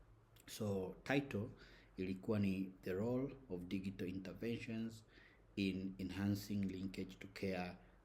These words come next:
After H I V Self-Testing. So, that was the title. And, uh, thesis yangu ilibeba objective nne, na kila objective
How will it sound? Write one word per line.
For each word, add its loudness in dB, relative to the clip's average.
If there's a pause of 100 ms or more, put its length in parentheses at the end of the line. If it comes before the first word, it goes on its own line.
(120)
After -8
H 2
I 2
V -6
Self-Testing. -6 (520)
So, -6
that 0
was 2
the -4
title. -4 (360)
And, 4
uh, 2 (500)
thesis 0
yangu 6
ilibeba 0
objective -2
nne, 4 (920)
na 2
kila 2
objective 2